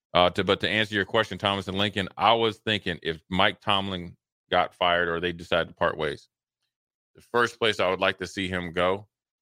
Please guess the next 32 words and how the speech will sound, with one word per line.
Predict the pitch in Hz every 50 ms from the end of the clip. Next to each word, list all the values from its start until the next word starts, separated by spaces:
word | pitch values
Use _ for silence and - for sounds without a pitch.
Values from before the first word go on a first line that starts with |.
| _ -
would | 90 95 90 85
be | 90 87
for | 85 - 85 87 87
the | 80 82
Commanders. | - - 85 82 78 71 67 64 - _ _ _ _ _ _ _ _ _ _ _ _ _ _ _ _ _ _
New | - 87 98 123 135 131
ownership, | 120 117 110 104 98 - - 101 101 98 - _ _
needs | - 85 87 87 80
extreme | 82 76 80 - - - 110 113 120 117
leadership. | 110 110 107 101 98 - - 104 95 - -
He's, | - 95 85 - - _ -
he's | 92 90 85
a | 80
Virginia | 80 87 80 85 104 113 117 110 110
guy. | 104 95 92 90 90 90 87 85 - _ _ _ _ _ _ _ _ _ _
He | - 101 90 76
fits | - - - - 113 110 - -
in | 120 113 110
well | 110 110 107 107
in | 104 104
the | 104
city. | - - 98 90 85 85 85 82 - _ _ _ -
They | 104 98 104
need | 95 92 95 98 98 98 95 95 98 90 - -
somebody | - - 98 92 90 87 90 90 87 87
like | 85 82 82 85 85 78 _ _ _ _ _ _ _
him. | - 90 80 67 - - _ _ _ _ _ _ _ _ _ _ _ _ _ _ _ _
Probably | - 107 101 104 107 107 104
would | 101 107 104 101
retain | 98 95 92 - 104 98 98 98 98 92 -
Eric | - 95 95 95 90
Bieniemy. | 87 92 95 95 95 92 95 95 92 92 90